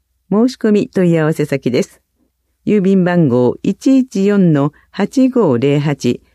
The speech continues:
住所はいりません。区役所第一庁舎二階六番、子ども未来課子育て給付係、電話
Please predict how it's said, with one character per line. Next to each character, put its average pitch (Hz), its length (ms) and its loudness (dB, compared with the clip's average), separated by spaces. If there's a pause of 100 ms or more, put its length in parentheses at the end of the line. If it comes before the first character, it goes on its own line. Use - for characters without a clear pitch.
(140)
住 208 160 0
所 160 180 -4
は 143 120 0
い 143 100 0
り 151 100 0
ま 151 140 0
せ 156 180 -2
ん。 - 140 -2 (460)
区 233 140 0
役 233 260 -2
所 143 180 -2
第 170 260 0
一 170 220 -6
庁 156 220 0
舎 131 180 -4
二 135 180 0
階 151 320 -4
六 139 300 -2
番、 120 320 -2 (400)
子 202 160 -2
ど 214 160 0
も 196 140 2
未 170 160 2
来 156 260 0
課 - 360 -4
子 190 120 -2
育 233 320 -2
て 123 160 -4
給 156 240 -2
付 139 160 -2
係、 120 480 -2 (420)
電 156 180 0
話 143 180 -2